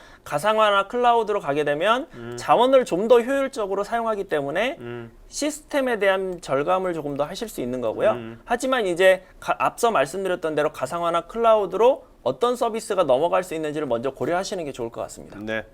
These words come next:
Speaker 2: 자, 그다음에 임근식님께서 센트 오에스와, 아, 레드햇을,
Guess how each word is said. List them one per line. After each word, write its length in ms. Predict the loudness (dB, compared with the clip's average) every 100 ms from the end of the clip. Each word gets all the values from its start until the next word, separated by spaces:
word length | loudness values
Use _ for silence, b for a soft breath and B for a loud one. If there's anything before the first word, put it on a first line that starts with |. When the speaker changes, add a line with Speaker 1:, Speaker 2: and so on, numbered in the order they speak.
| b b b b _ -6
Speaker 2:
자, 140 | -6
그다음에 680 | -4 -4 -4 -2 -4 -4 -8 -12
임근식님께서 720 | -8 -6 -6 -6 -10 -10 -10 -6
센트 300 | -4 -4 0
오에스와, 800 | 2 2 2 2 4 4 2 -2
아, 160 | -8 -4
레드햇을, 1300 | -4 -2 -2 -2 -6 -16 -16 -8 -6 -4 -4 -6